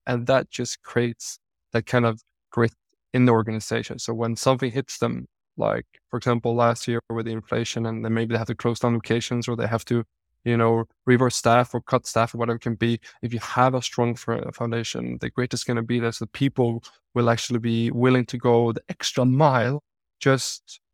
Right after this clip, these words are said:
to ensure that everyone is happy and feeling good 'cause they look out for each other. And, and I think that is a huge difference between some companies where they would rather just flee and just go to the next one because they, they're not,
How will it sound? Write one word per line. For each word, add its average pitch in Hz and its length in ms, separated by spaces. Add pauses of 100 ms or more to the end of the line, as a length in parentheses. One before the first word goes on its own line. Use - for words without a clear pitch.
to - 100
ensure 123 380
that 120 160
everyone 117 400
is 113 160
happy 113 320
and 110 100
feeling 113 280
good 117 160
'cause 113 140
they 117 100
look 113 240
out 135 260
for 110 140
each 113 160
other. - 240 (500)
And, 113 180
and 120 160
I 113 60
think 117 240
that 123 220
is 123 120
a 110 120
huge 135 760
difference 113 320
between 110 360
some 113 220
companies 110 440
where 113 140
they 113 220
would 110 260
rather 113 240
just 110 240
flee 196 260
and 117 160
just 110 240
go 113 100
to 113 120
the 123 60
next 185 200
one 117 180
because - 340
they, 123 120 (180)
they're 120 140
not, 160 200